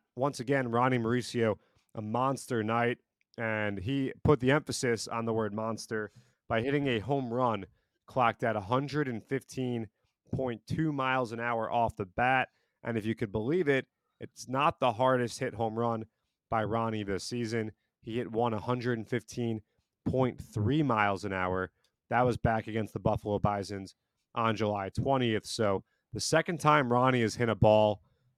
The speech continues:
oh, that's gone over the fence, clocked at a hundred and fifteen miles an hour or harder, an incredible feat. But, you know, this should not come as a surprise to anybody. This is what Ronnie Mauricio does, but he's been making a ton of contact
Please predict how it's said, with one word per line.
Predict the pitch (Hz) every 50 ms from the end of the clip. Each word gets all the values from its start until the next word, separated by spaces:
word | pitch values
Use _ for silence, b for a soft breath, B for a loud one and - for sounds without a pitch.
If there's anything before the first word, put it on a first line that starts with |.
| _ _ _ _ _ _ _ _ _ _ _ _ - -
oh, | 135 -
that's | 131 123 113 -
gone | - - 135 120 110 - -
over | 127 147 156 135 135
the | 113 104
fence, | - - 113 107 104 98 - - -
clocked | - - - 127 117 113 104 - 120
at | 110 107
a | 101
hundred | 95 113 117 110 110 117 110
and | 107 95
fifteen | - 117 110 - - 120 117 110 107
miles | 107 107 104 104 104 95 101
an | 101 104
hour | 104 104 101 98 98 95 - _ _ _ _ _ _ -
or | - 113 104 95
harder, | - 131 135 139 135 127 127 123 117 - _ _ _ _ -
an | 110 107
incredible | 98 87 - 147 147 147 135 127 117 107
feat. | - - 131 123 120 120 _ _ _ -
But, | 117 113 110 - _ _ _ _ _ _ _ _ -
you | 156 165
know, | 139 120 117 117
this | 156 156 - - -
should | - - 196
not | 208 208 196 -
come | - 190 185 170
as | 135
a | -
surprise | - 117 - 143 135 127 113 -
to | -
anybody. | 104 98 95 87 98 95 95 95 95 - _ _ _ _ _ _ _
This | - 127 147 147
is | 139 165
what | 160 160 143 117
Ronnie | 135 127 127 120 113
Mauricio | 110 110 113 107 - - 107 98 90 85
does, | 90 117 120 120 117 113 107 - _ _ _ _ _ _ -
but | - 113
he's | 110 101
been | 98 110 107
making | 113 113 110 - 113 107
a | 95 87 _ _ - - 104
ton | - 143 147
of | 143 117 -
contact | - - 113 107 95 - - 107 104 98 95 _ _